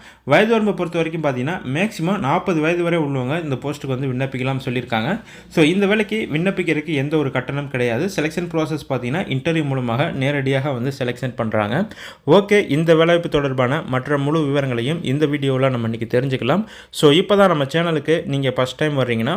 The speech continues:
மறக்காம நம்ம சேனலை சப்ஸ்கிரைப் பண்ணிக்கோங்க. வாங்க, தற்போது வீடியோக்குள்ள போகலாம். இந்த வேலைக்கு எப்படி விண்ணப்பிக்க சொல்லியிருக்காங்கன்னா, இந்த வேலைக்கான அப்ளிகேஷன் ஃபார்மேட் வந்து கொடுத்துருக்காங்க. So, இந்த அப்ளிகேஷன் ஃபார்ம்ல ஒரு ஃபோட்டோ ஒட்ட சொல்லியிருக்காங்க.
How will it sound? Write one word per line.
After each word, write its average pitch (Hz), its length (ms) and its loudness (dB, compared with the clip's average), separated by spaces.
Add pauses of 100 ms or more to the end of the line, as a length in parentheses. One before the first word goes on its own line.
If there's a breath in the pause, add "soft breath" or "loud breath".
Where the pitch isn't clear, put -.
(100)
மறக்காம 185 460 4
நம்ம 139 140 0
சேனலை 127 420 0
சப்ஸ்கிரைப் 123 560 -2
பண்ணிக்கோங்க. 117 400 0 (400 loud breath)
வாங்க, 208 300 6
தற்போது 147 540 0 (100)
வீடியோக்குள்ள 135 440 0 (100)
போகலாம். 117 520 4 (720)
இந்த 202 300 6
வேலைக்கு 202 320 2 (120)
எப்படி 160 260 0
விண்ணப்பிக்க 170 380 0
சொல்லியிருக்காங்கன்னா, 151 560 -2 (100)
இந்த 170 240 0
வேலைக்கான 180 380 2 (120)
அப்ளிகேஷன் 165 520 -2
ஃபார்மேட் 143 400 0
வந்து 135 180 -2
கொடுத்துருக்காங்க. 127 460 -4 (360 loud breath)
So, - 120 -4
இந்த 180 140 2
அப்ளிகேஷன் 202 420 0
ஃபார்ம்ல 151 320 0
ஒரு 143 160 0
ஃபோட்டோ 160 320 -2
ஒட்ட 139 160 -4
சொல்லியிருக்காங்க. 131 480 -4